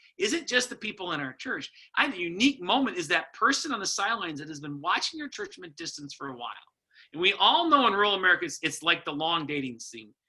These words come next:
Scene. How about you? But most rural America was like this. They don't jump into your church right away unless they happen to move from another town. They usually watch you from a distance.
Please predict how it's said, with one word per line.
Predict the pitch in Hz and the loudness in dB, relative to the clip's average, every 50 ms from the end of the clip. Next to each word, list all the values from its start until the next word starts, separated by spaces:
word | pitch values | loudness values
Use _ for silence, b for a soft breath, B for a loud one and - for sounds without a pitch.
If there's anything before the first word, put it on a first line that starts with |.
| _ | _
Scene. | - - 113 113 | -14 -14 -10 -2
How | 131 175 208 | 2 2 4
about | 220 233 220 190 156 | 6 4 2 2 2
you? | 170 180 180 165 | 0 2 2 0
But | 139 135 139 | 0 -2 -6
most | 147 165 202 214 - 254 | 0 0 0 0 0 -2
rural | 226 214 | -4 -2
America | 202 196 185 180 185 - _ _ _ _ _ | 0 2 2 0 -2 -6 _ _ _ _ _
was | 147 143 135 | -12 -6 -4
like | 147 139 - - | -4 -6 -6 -8
this. | 143 123 - - - - - b b b b b | -12 -14 -12 -14 -16 -16 -18 b b b b b
They | 160 196 | 4 4
don't | 240 277 - 180 | 4 4 4 2
jump | 160 208 226 214 220 | 4 4 4 4 2
into | 208 190 | 2 2
your | 180 180 - | 2 2 2
church | - - 175 160 - | 2 -2 -2 -2 -2
right | 165 156 143 | -4 -4 -2
away | 139 143 | -2 -4
unless | 139 135 139 - | -4 -4 -6 -8
they | 143 127 113 _ - - | -8 -10 -10 _ -20 -8
happen | _ 123 135 131 131 | _ -2 -2 -2 -2
to | 131 | -6
move | 135 135 | -6 -8
from | - 123 | -10 -12
another | 123 117 113 110 - | -16 -16 -16 -16 -16
town. | - 104 - - _ _ _ _ _ b b b b _ | -16 -16 -16 -18 _ _ _ _ _ b b b b _
They | 143 | -4
usually | 151 208 214 214 196 160 135 120 | -2 -2 0 -2 -2 -4 -4 -4
watch | 123 147 185 - - - | 2 2 2 2 2 -4
you | 226 214 | -8 -8
from | 196 220 | -8 -8
a | 220 | -6
distance. | 170 147 123 - - 135 - - - - | -6 -6 -8 -8 -12 -14 -14 -16 -18 -18